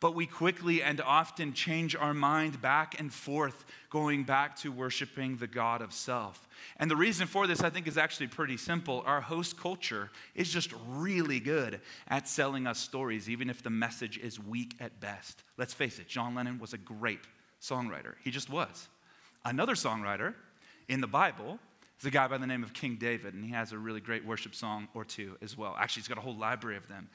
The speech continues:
They're called the Psalms. Psalm sixty-three, verse one says, "You, God,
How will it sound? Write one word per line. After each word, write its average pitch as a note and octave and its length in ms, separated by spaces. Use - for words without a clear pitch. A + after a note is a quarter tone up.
They're A#2+ 100
called G#2+ 200
the G#2+ 60
Psalms. G2+ 500
Psalm F#3+ 240
sixty-three, F3+ 960
verse D#3+ 320
one F3 260
says, C#3+ 340
"You, F#3+ 200
God, E3 400